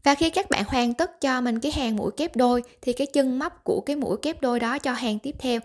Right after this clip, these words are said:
nó cũng nằm ở phía trên đầu của mũi kép đôi ha. Để tăng được tiếp cái chiều cao của mũi móc thì ta sẽ có thêm mũi kép ba, mũi kép tư.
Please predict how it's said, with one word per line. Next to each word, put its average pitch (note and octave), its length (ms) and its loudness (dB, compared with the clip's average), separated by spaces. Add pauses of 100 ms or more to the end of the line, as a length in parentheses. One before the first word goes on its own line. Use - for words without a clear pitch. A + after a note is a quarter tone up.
(240)
nó B3 120 -4
cũng A#3+ 260 -2
nằm A3 200 0
ở G3 140 -2
phía C4+ 180 -4
trên A#3+ 300 0
đầu G#3 240 0
của - 140 -4
mũi F#3+ 200 -4
kép C#4+ 180 -6
đôi B3 220 2
ha. C4 140 -2 (3250)
Để A#3+ 180 4
tăng D#4+ 260 2
được C4+ 160 0
tiếp F#4+ 160 2
cái F#4 140 2
chiều C4+ 220 4
cao C4+ 200 0
của - 180 -4
mũi A#3+ 180 0
móc D4 240 -2
thì B3+ 180 4
ta B3+ 140 -2
sẽ G#3+ 220 2
có A#3 180 -6
thêm B3+ 240 -6
mũi A3+ 220 -4
kép - 220 -6
ba, A#3+ 260 0 (180)
mũi - 180 -6
kép - 200 -6
tư. B3 260 4